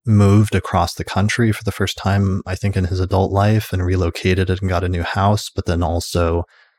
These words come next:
lost his, um, Twitter account, which he was, like, a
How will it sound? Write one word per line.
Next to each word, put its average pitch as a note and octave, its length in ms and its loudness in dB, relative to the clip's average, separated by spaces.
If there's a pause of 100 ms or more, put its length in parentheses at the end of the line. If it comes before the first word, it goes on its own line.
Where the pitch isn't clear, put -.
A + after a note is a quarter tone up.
(240)
lost F2 560 0
his, F2 300 -2
um, E2+ 360 -4 (640)
Twitter G#2+ 340 2
account, E2 540 -8
which F#2+ 180 -4
he F2 340 -4 (720)
was, F#2 220 -2
like, F2+ 140 -4
a F2 120 -4